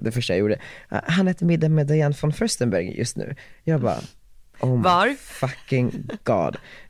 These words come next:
Speaker 1: Och sen typ så här, när middagen var avklarad, hon bara, "Jag måste gå nu. Jag ska, eh, måste leverera ett par skor till Claridges, till Diane", typ. Alltså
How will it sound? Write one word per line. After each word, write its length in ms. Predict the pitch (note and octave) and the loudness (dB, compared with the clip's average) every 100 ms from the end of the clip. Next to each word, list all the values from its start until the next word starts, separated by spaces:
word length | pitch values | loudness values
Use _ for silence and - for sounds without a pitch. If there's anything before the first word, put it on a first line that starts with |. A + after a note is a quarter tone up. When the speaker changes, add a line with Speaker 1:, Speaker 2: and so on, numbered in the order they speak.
| - | -2
Speaker 1:
Och 120 | G3+ | 2
sen 180 | G3 F#3+ | 2 2
typ 160 | G#3 | 0
så 120 | - F3 | 0 2
här, 100 | - | 2
när 100 | F#3+ | 4
middagen 260 | F#3+ D#3+ E3+ | 4 2 2
var 60 | E3 | 2
avklarad, 240 | D3+ F3 | 2 0
hon 100 | G3 | 2
bara, 80 | F#3 | 2
"Jag 100 | F#3+ | 2
måste 180 | G3+ F#3 | 0 -2
gå 220 | G#3 G3+ | 0 2
nu. 200 | D#3+ D3 | 2 2
Jag 120 | B2+ F3 | 0 -2
ska, 160 | - | -2
eh, 280 | E3+ E2 D2+ - | 0 0 -2 -4
måste 220 | E3 D3+ | -4 -2
leverera 320 | D#3+ D#3+ C#3+ | 0 2 0
ett 80 | D3+ | -2
par 100 | D#3 | -4
skor 280 | - D#3+ D3 | -4 -2 -2
till 160 | C#3 | -4
Claridges, 680 | - F#3+ E3 C3 - - - | -4 -2 0 0 -4 -6 -8
till 200 | - A#2+ | -8 -6
Diane", 460 | - C#3 D#3+ G#2 | 0 2 2 0
typ. 160 | F#2 F#2+ - | -4 -6 -4
Alltså 280 | D3 C#3 | 0 0